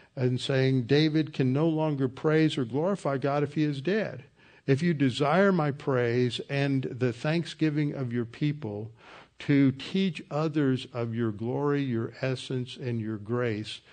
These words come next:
then if I'm dead, that isn't going to happen. And so if you keep me alive so that I can,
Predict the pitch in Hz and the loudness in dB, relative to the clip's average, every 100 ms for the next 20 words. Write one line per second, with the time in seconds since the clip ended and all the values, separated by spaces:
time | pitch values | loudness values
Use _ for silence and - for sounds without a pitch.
0 | - - _ 110 117 131 127 127 127 131 | -20 -20 _ 2 6 6 6 2 0 -2
1 | 117 151 160 131 123 139 127 113 120 120 | -2 -2 -2 0 0 2 2 2 0 2
2 | 120 120 117 117 110 107 95 101 92 107 | 0 -2 -6 -4 -4 -6 -6 -10 -10 -14
3 | 107 _ - - _ 120 123 117 - 127 | -16 _ -20 -20 _ 2 2 2 0 2
4 | 123 123 143 - 156 160 165 - 131 113 | 2 2 -2 -6 -12 -10 -14 -8 -6 -6
5 | 143 151 151 - 196 185 180 170 151 143 | -2 -2 -2 0 0 2 0 2 2 0
6 | 135 113 107 - 117 113 117 113 131 131 | 0 -2 -6 -4 -4 -2 -4 0 0 2
7 | 139 117 | 0 0